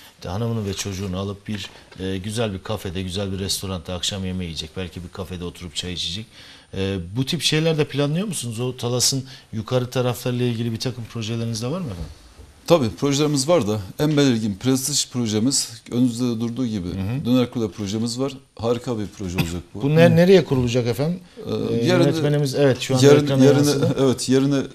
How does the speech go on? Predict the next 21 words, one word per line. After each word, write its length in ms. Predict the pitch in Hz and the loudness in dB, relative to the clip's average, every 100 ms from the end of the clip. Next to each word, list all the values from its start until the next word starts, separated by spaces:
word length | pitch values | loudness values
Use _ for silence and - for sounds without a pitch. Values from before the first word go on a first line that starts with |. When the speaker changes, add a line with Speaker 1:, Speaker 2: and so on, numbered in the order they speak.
| _ | _
Speaker 2:
tam 240 | - 127 123 | -2 2 2
noktası 380 | 127 131 120 135 | 2 -2 -2 0
olarak 240 | 131 127 | 0 0
söylemeyeyim 500 | - 131 139 165 98 | 0 0 0 0 0
de 80 | 90 | 0
sadece 480 | - 151 104 113 143 - - _ - | 2 2 2 0 -4 -10 -20 _ -4
Boğaz 340 | 123 151 160 | 4 4 4
Köprüsü'nden 680 | - 131 120 - 120 110 101 | 0 -4 -4 -2 -2 0 0
girdiğimizde 680 | 104 127 127 147 135 135 151 | 2 2 2 0 0 0 0
bile 180 | 107 87 82 - _ | 0 -2 -4 -12 _
kim 180 | - 160 | -6 -2
girerse 300 | 135 110 - | 0 0 -2
girsin 340 | 98 107 143 135 | -4 -4 -2 0
bunu 160 | 123 | 2
görecek. 420 | 117 92 90 - - _ _ _ _ _ - | 2 0 -4 -10 -16 _ _ _ _ _ 0
Allah 300 | 156 170 135 | 4 6 4
vergisi 340 | 131 110 - | 2 2 0
Ali 220 | - 143 | 0 2
Dağ 120 | 147 135 | 2 2
Sülliyetimiz 640 | - 147 156 151 156 143 | 0 0 0 0 -4 -2
var. 140 | 156 | -2